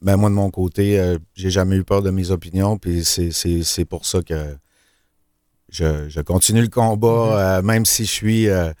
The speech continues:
Speaker 1: même si, euh, je semble seul, euh, je continue le combat sur Valoris parce que, euh, j'aime pas ça dépenser, euh, l'argent des gens, des gens que, que je représente de mon district, citoyens, citoyennes. Moi, dépenser leur argent puis jouer à la bourse avec, euh, je suis tout à fait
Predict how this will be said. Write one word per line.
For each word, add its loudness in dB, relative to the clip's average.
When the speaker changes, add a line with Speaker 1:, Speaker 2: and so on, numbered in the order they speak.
Speaker 1:
même 2
si, 0
euh, 0
je 0
semble 0
seul, 0
euh, -4
je -20
continue -2
le 0
combat 0
sur -6
Valoris 2
parce -4
que, -2
euh, -4
j'aime 0
pas 2
ça 0
dépenser, 0
euh, -6
l'argent 0
des 0
gens, 2
des -2
gens 0
que, 0
que -4
je -6
représente 0
de 0
mon -6
district, -2
citoyens, -2
citoyennes. -2
Moi, 0
dépenser -2
leur 0
argent -2
puis -8
jouer -2
à -2
la -4
bourse -8
avec, -2
euh, -4
je -14
suis -16
tout -10
à 4
fait 0